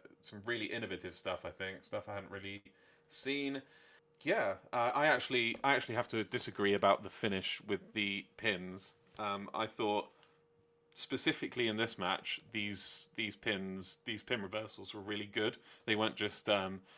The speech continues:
run-of-the-mill stuff. It wasn't just schoolboy into, do you know what I mean? Uh, and, and, or reverse like a Northern Light, not Northern Lights, um, like a sunset flip pin into a, you know, back and forth or something like that. It wasn't basic stuff. It was really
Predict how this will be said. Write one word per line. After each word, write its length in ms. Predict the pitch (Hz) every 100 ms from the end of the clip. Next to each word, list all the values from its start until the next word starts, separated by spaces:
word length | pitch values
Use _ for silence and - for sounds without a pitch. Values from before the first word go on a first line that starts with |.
| -
run-of-the-mill 440 | 117 101 101 101
stuff. 280 | 92 107 87
It 60 | 98
wasn't 180 | 98 95
just 160 | 87
schoolboy 640 | - 113 98 90 92 98 92 - - -
into, 580 | 95 92 - 92 90
do 60 | 90 - - -
you 100 | -
know 60 | 107
what 100 | 92
I 40 |
mean? 260 | 95 90 90 -
Uh, 200 | 95 82
and, 140 | 98 95 - - - -
and, 300 | 95 104 95 - - -
or 200 | 104 95
reverse 400 | 90 98 90 -
like 180 | 95 -
a 40 |
Northern 360 | 98 95 92 92
Light, 260 | 92 101 - - - - -
not 100 | -
Northern 240 | 101 82 82
Lights, 360 | 85 98 - -
um, 320 | 95 87 90 - _ _ _ _ -
like 120 | 110 98
a 40 |
sunset 440 | - 104 87 98
flip 360 | - 110 101 -
pin 280 | 101 98 95 - - -
into 360 | 104 92 - 92
a, 220 | 92 87 - - - -
you 60 |
know, 120 | 101 90
back 280 | 101 90
and 100 | 98
forth 240 | 87 104 90
or 60 |
something 180 | - 98
like 80 | 92
that. 140 | 95
It 40 | 92
wasn't 220 | 110 101
basic 380 | 101 101 - -
stuff. 280 | - 101 -
It 80 |
was 140 | 98 92
really 460 | 101 98 95 92